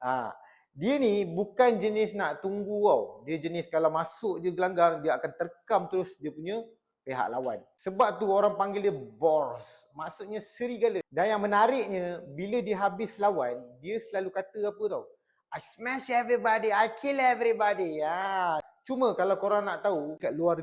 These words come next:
gelanggang, nada dia lembut, penuh hormat. Dia selalu cakap tentang keluarga, tentang iman dan tentang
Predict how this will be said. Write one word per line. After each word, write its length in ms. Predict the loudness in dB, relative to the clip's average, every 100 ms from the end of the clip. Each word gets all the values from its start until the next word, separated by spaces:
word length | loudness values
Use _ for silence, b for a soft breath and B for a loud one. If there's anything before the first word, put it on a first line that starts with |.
| -4
gelanggang, 480 | -4 -2 -2 -4 -6 -10
nada 480 | -6 -4 -2 0 2
dia 220 | 2 -2
lembut, 720 | -2 -4 -6 -6 -2 2 2 2 -8 _ _ _
penuh 480 | -4 -2 -4 -6 -6 -10 -2
hormat. 400 | 0 0 -6 -8 b b b 0
Dia 160 | 2
selalu 400 | 2 6 6 6
cakap 320 | 4 4 2 0
tentang 320 | 0 0 0
keluarga, 640 | 4 6 6 0 -4 -6 b b b -6
tentang 400 | -6 2 2 2 -4
iman 500 | 0 2 2 0 -4 2
dan 260 | 2 2 -4
tentang 480 | -2 4 4 2